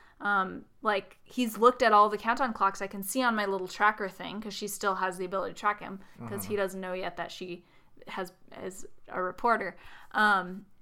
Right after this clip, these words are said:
Speaker 1: and it says that he's checked all the countdown clocks, and the dad says, "Actually, there's one more. It's in the stadium."
Speaker 2: Right. Unfortunately, Kodai has had a little helicopter drone following,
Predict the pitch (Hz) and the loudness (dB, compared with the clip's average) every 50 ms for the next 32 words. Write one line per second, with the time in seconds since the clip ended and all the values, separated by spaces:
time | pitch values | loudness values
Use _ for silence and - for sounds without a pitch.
0 | - - 214 214 208 - - 254 240 226 214 220 208 214 - 254 247 233 - - | -8 -4 -4 -4 -4 -2 2 2 2 4 4 2 2 2 0 -2 -2 -2 -4 -2
1 | - 262 262 - 247 214 202 202 208 208 196 190 190 180 180 - 202 185 175 - | 0 0 2 4 4 4 4 4 0 -2 -4 -2 -4 -6 -4 -2 -2 -2 -2 -4
2 | - 190 190 196 196 214 214 208 196 - 208 190 185 - - - 254 254 - - | -6 -8 -6 2 6 6 6 6 6 2 -2 -4 -4 0 2 2 2 2 2 0
3 | 247 220 208 202 202 190 196 196 190 185 185 180 175 - - - - 180 175 185 | 0 2 2 0 0 0 -2 -2 -2 -2 -4 -4 -4 -6 -8 -12 -12 -12 -12 -12
4 | - - - - - - - - - - - - - 113 123 117 107 - - - | -12 -12 -12 -12 -12 -16 -18 -20 -14 -12 -12 -10 -2 0 2 2 2 0 -4 -10
5 | - - - - - - - - - - 143 139 - - 185 190 185 190 180 147 | -18 -20 -20 -20 -18 -16 -14 -8 -2 -2 -2 -2 2 6 6 6 8 6 4 2
6 | 123 110 110 113 110 - - 143 135 131 127 127 123 120 123 113 104 - - - | 2 2 0 -2 -2 0 2 4 6 6 6 4 4 2 0 -2 -4 -6 -12 -18
7 | - - - - - 143 139 120 123 127 135 123 - - 139 139 135 139 - 120 | -20 -20 -12 -4 -2 0 0 0 0 0 0 2 4 4 4 4 4 4 2 2
8 | - - 117 110 107 101 - 65 64 - - - - 123 113 113 113 113 - - | 2 0 -4 -4 -4 -8 -12 -16 -18 -14 -10 -4 0 0 0 0 -2 -6 -2 2
9 | - 117 113 117 120 120 117 117 117 117 113 110 107 107 | 4 4 6 4 4 0 -2 -4 -4 -4 -6 -6 -8 -10